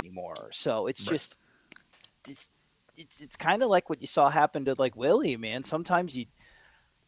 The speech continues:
Speaker 1: you have this plan and you go through, and then because it's such a results-oriented business, there's no way he thought he was only winning three and five games his first two years, where it,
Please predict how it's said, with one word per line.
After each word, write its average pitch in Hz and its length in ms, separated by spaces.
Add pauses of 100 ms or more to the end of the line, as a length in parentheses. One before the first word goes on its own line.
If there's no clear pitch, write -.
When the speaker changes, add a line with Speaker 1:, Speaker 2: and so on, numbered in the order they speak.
(300)
Speaker 1:
you 127 120
have 147 120
this 135 140
plan 175 460
and 139 120
you 123 60
go 131 180
through, 170 440
and 131 180
then 131 260
because 131 300
it's 139 140
such 156 220
a 147 40
results-oriented 143 840
business, 156 360
there's 147 160
no 147 120
way 156 120
he 139 100
thought 135 220
he 135 60
was 120 100
only 131 160
winning 123 300
three 123 240
and 117 140
five 117 340
games 123 420
his 104 140
first - 320
two 113 100
years, 113 560
where 104 300
it, 113 100